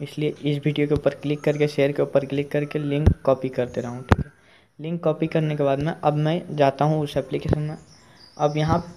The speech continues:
paste कर देता हूँ। Paste करने के बाद मैं submit के नाउ पे click कर दीजिए। जैसे ही click करेंगे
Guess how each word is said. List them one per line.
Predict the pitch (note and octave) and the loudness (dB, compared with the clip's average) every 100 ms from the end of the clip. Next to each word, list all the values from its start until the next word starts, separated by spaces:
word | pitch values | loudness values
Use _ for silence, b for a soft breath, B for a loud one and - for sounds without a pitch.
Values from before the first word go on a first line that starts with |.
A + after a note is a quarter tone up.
| - | 6
paste | D#3 D#3 - | 4 0 -4
कर | C#3 | -4
देता | C3 B2+ | -4 -8
हूँ। | B2+ - | -8 4
Paste | D#3+ E3 | 4 4
करने | - D#3+ | 0 2
के | D#3+ | 4
बाद | D3+ D3+ | 4 4
मैं | D#3+ | 2
submit | D#3+ D3 D3+ D3+ | 0 0 -2 -2
के | - | -2
नाउ | D3 C#3+ C#3+ | 0 0 0
पे | C#3+ | -2
click | C#3+ C#3 C3+ | -4 -4 -2
कर | C#3 | 0
दीजिए। | C#3 C3+ C#3 F3+ - - - - - - - _ - - - - - - _ _ _ | 0 -2 -4 -8 -10 -18 -18 -16 -16 -16 -18 _ -20 -20 -20 -20 -20 -20 _ _ _
जैसे | C#3+ C#3+ D#3 | -2 0 0
ही | E3+ | 0
click | E3 D3+ | -2 -4
करेंगे | D3 C3 C3+ D#3 | -2 -2 -4 -6